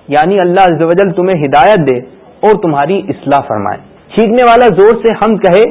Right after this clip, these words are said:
تاکہ کوئی سنے اور جواب دے، دونوں کو ثواب ملے۔ یعنی کہ جیسے بالفرض مجھے چھینک آتی ہے، اب جب مجھے چھینک آ گئی تو میں بلند آواز سے کہوں الحمدللہ رب العالمین، تاکہ دوسرے اسلامی بھائی سن لیں اور اس بات کا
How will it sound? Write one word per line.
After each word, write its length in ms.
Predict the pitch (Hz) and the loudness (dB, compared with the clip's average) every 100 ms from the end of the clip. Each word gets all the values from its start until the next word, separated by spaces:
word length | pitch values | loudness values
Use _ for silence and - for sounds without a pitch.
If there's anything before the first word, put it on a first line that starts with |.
| - - _ _ | -4 -20 _ _
تاکہ 440 | 170 175 180 240 233 - - | 0 2 4 2 2 -2 -4
کوئی 180 | 202 226 | 0 0
سنے 260 | 196 190 208 247 | 0 -2 0 -2
اور 200 | - 180 156 | -2 -2 2
جواب 340 | 165 190 170 | 2 2 2
دے، 100 | 240 185 | 0 0
دونوں 220 | 143 196 214 | 0 2 2
کو 60 | 175 | 0
ثواب 240 | - 135 127 | -2 -2 -2
ملے۔ 240 | 117 107 113 110 | -4 -6 -8 -12
یعنی 240 | 131 156 165 | -6 -4 -2
کہ 100 | 160 | -2
جیسے 200 | 147 131 165 - - - | -2 -2 -4 -4 -14 -10
بالفرض 320 | 139 156 160 156 | -4 -2 0 0
مجھے 160 | 156 170 - | 0 0 0
چھینک 180 | 165 147 | 0 0
آتی 240 | 131 120 | 0 -4
ہے، 60 | 110 - _ _ _ _ - | -6 -14 _ _ _ _ -8
اب 140 | 135 | -4
جب 100 | 165 | -2
مجھے 180 | 165 170 | -2 -2
چھینک 280 | 175 202 180 | -2 -2 2
آ 80 | 160 | 2
گئی 160 | 175 214 208 - - | 2 -2 -6 -20 -12
تو 80 | - | -4
میں 120 | 190 175 | -2 0
بلند 260 | 175 233 214 | 0 0 2
آواز 220 | 180 180 180 | 2 2 0
سے 100 | 165 | -2
کہوں 220 | 165 208 - 143 | -2 -2 -4 -6
الحمدللہ 640 | 147 170 170 156 147 151 147 135 | -4 -2 0 0 0 2 0 0
رب 120 | 127 | -2
العالمین، 420 | 123 120 117 113 113 - - | -2 -2 -2 -6 -12 -18 -2
تاکہ 300 | 160 170 143 | 0 0 0
دوسرے 260 | 143 190 | 0 0
اسلامی 300 | 180 175 165 175 | -2 -2 -4 -2
بھائی 160 | 170 175 175 - | -2 -2 -6 -8
سن 160 | 180 165 | -4 -4
لیں 120 | 123 - - - | -4 -10 -20 -6
اور 140 | 127 | -4
اس 100 | 123 135 | -2 0
بات 180 | 127 | 0
کا 100 | - | 0